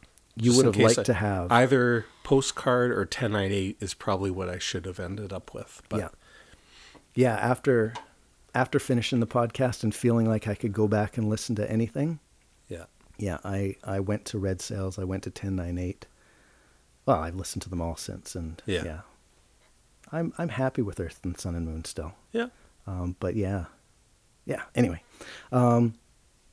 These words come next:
Speaker 1: past that, um, the other big numbers was Diesel and Dust, uh, about eight percent. Um,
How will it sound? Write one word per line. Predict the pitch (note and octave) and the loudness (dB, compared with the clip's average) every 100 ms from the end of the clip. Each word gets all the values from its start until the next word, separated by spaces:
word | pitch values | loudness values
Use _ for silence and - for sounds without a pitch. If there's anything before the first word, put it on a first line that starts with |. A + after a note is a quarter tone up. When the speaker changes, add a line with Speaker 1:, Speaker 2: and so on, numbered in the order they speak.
| _ _ - | _ _ -2
Speaker 1:
past | D3 C#3+ - - | 2 2 2 0
that, | B2 D3 - - - - | 0 0 -6 -12 -16 -6
um, | G#2+ G2+ G2+ G2 G2+ | 0 2 4 2 -2
the | E3 A2+ | 0 2
other | A2 | 4
big | F#2+ A#2 A2+ | 4 4 4
numbers | A#2+ A#2 A#2 A#2+ - | 4 4 2 0 0
was | G#2+ G2+ F#2 | 2 2 2
Diesel | A2+ A2 A#2 | 2 2 2
and | G#2+ | 4
Dust, | G2+ G2+ - - - _ - - _ | 4 2 -2 -10 -14 _ -20 -20 _
uh, | G2+ F2+ F2+ F#2 | -6 -2 -2 -2
about | F#2 F2+ - | -2 -2 0
eight | A2 - | -2 -2
percent. | - - G2+ G2 - - | -6 -2 0 -2 -4 -10
Um, | G#2 F#2 F2+ F#2 F2+ F2+ | -4 -2 0 0 -2 -4